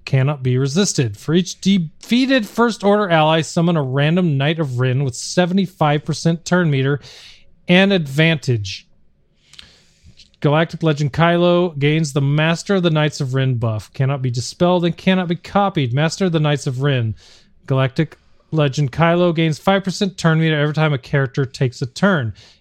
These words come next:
If an enemy attacks out of turn, Galactic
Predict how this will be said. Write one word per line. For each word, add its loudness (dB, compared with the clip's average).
If -8
an 0
enemy 2
attacks -2
out 2
of -2
turn, 2
Galactic 0